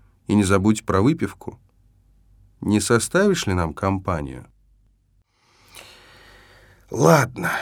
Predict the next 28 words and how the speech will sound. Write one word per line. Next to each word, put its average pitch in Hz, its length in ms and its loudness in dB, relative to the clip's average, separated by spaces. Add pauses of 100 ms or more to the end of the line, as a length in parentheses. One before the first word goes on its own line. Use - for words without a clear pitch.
(380)
в - 140 -16
последний 127 540 4
раз, 127 340 6
коль - 220 -8
такой 101 360 -4
случай. - 640 -6 (340)
Должен 120 400 6
заметить, 123 640 0
вы 92 140 -8
счастливый 190 760 -6
человек, 160 680 0
у 95 60 -6
вас 92 180 -4
прекрасная 98 840 0
жена, 92 360 0
она 85 180 -2 (160)
так 101 300 0
о 82 120 -10
вас 80 220 -4
заботится. 73 880 -10 (920)
Я 123 260 2
как-нибудь 107 400 -2
расскажу, 95 520 -2
как - 200 -8
мы 90 100 -2
с - 100 -8
ней 90 120 -4
познакомились. 82 840 -8